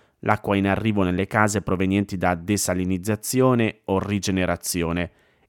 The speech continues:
e riconoscendo gli sforzi importanti di cittadini e tessuto produttivo per evitare sprechi.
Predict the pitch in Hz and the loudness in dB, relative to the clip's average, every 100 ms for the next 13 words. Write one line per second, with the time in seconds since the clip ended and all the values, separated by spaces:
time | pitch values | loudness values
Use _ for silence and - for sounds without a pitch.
0 | _ 135 113 - 131 127 - 117 101 90 | _ 2 4 2 2 2 0 0 0 -2
1 | 95 - - 104 95 - 98 92 90 - | -2 -6 -2 0 0 -2 -2 -2 -2 -4
2 | 101 - 113 107 - 82 87 92 - 110 | -4 -2 0 0 -4 -8 -6 -8 -4 -2
3 | 110 113 110 101 92 - 92 - 104 90 | 0 -2 0 0 -2 -4 -6 -4 -4 -4
4 | 87 92 107 110 113 98 90 - _ _ | -4 -4 -4 -4 -2 0 0 -4 _ _
5 | - 110 95 90 90 90 - 85 82 76 | -2 0 0 0 -2 -2 -4 -6 -6 -6
6 | 85 | -10